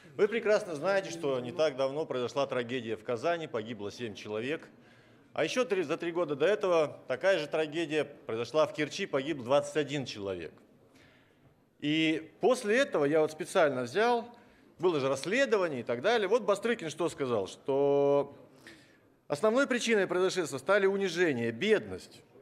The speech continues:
Не позволял этому стрелку керчи-, керченскому держаться и одеваться так, как он одевался. Путин,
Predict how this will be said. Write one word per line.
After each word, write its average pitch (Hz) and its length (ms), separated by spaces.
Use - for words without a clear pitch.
Не 127 80
позволял 202 420
этому 175 260
стрелку 190 400
керчи-, 160 600
керченскому 143 500
держаться 175 540
и - 20
одеваться 156 460
так, 175 200
как 151 160
он 151 140
одевался. 135 540
Путин, 233 420